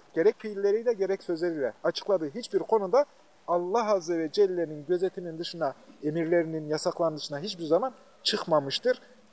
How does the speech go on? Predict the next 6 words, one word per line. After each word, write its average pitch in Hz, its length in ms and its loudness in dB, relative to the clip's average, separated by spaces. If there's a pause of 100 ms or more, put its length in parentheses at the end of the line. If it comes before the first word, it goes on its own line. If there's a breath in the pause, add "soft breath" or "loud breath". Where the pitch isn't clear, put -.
(120)
O 196 140 6
yüzden 143 380 0
Resul'dür. 107 440 -8 (3250)
Resul'e 269 440 6
uyduğun 226 460 -4
zaman 160 340 0